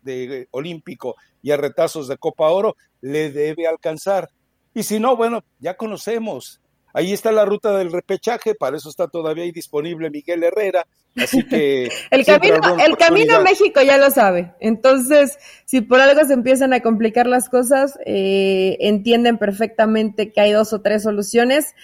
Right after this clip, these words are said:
Speaker 2: pero bueno, vaya, eh, vaya decepción, Rafa, simplemente mencionarlo como un fracaso, ¿no? Un fracaso que debe doler, que debe arder, porque contra los Estados Unidos, A, B o C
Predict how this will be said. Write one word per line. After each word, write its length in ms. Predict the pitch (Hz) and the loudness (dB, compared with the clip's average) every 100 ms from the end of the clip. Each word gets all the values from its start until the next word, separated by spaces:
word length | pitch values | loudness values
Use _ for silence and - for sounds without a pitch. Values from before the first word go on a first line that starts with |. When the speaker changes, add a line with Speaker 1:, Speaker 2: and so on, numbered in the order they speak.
| - - - | -20 -10 2
Speaker 2:
pero 220 | 254 240 | 6 6
bueno, 400 | 240 240 190 - _ _ - | 6 4 0 -4 _ _ -6
vaya, 600 | 202 220 240 247 240 147 | 2 4 6 6 6 4
eh, 280 | 202 202 - | 2 -2 0
vaya 240 | 302 370 | 4 6
decepción, 480 | 339 294 262 - 330 | 6 6 2 4 4
Rafa, 300 | 330 320 302 | 4 4 2
simplemente 580 | 349 339 370 370 359 370 | 2 0 2 2 0 0
mencionarlo 540 | 302 285 311 330 349 | 0 0 0 2 0
como 180 | 311 320 | 0 -2
un 80 | 330 | 0
fracaso, 480 | 330 294 320 294 233 | 0 2 2 2 -2
¿no? 260 | 254 - - | -4 -8 -6
Un 100 | 269 | -2
fracaso 520 | 302 285 285 311 285 | 0 2 2 2 0
que 100 | 247 | 2
debe 260 | 254 277 277 | 4 6 6
doler, 520 | 233 233 247 302 - _ _ _ - | 4 4 4 2 -4 _ _ _ 2
que 100 | 240 | 4
debe 220 | 262 302 | 6 6
arder, 560 | 277 226 240 285 311 _ _ _ _ _ | 4 4 4 2 -4 _ _ _ _ _
porque 720 | 247 240 233 233 226 220 202 | 0 0 2 4 4 4 2
contra 520 | 226 226 208 220 220 | 0 0 2 4 6
los 140 | 220 226 | 4 2
Estados 420 | 214 262 294 269 | 0 2 4 4
Unidos, 540 | 254 254 269 285 285 - | 2 2 4 4 2 -2
A, 180 | 190 233 | 0 0
B 240 | 208 233 214 | 2 2 2
o 80 | |
C 260 | 214 - | 0 2